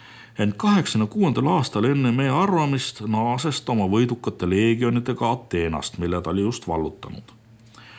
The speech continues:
Aja jooksul, mis, äh, kulus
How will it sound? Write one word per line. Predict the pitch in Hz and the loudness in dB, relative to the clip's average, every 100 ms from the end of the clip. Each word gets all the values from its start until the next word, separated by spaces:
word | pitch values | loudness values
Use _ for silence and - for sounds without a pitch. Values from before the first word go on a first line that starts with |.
| - - - - - - 160 | -20 -20 -20 -20 -20 -10 0
Aja | 185 156 | 2 4
jooksul, | 127 127 - 127 | 4 2 0 0
mis, | 120 127 - - 131 | 0 0 -2 0 2
äh, | 123 117 110 92 | 4 2 0 0
kulus | 165 151 107 - | 2 4 2 -2